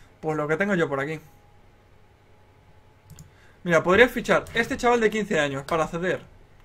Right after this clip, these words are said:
Aunque esto es un poco joven a lo mejor. Mirar,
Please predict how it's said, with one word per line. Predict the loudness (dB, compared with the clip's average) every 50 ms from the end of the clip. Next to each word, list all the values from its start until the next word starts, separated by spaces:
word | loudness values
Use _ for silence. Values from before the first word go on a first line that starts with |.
| -20 -20 -20 -20 -20 -20 -20 -16
Aunque | -12 -10 -8 -8
esto | -8 -8
es | -8
un | -8 -4
poco | -4 -4 -4 -4
joven | -4 -2 -2 -2 -2 -4
a |
lo | -6 -8
mejor. | -8 -8 -8 -10 -10 -14 -20 -20 _ -20 _ _ _ _ -20 _ -20 _ -20 -20 -20 -20 -20 -20 _ _ _ _ _ _ -20 _ -20 -20 -20 -20 -20 -20 -20 _ _ -20 -20 _ _ -20 -10
Mirar, | -4 0 4 4 6 6 4 2 -2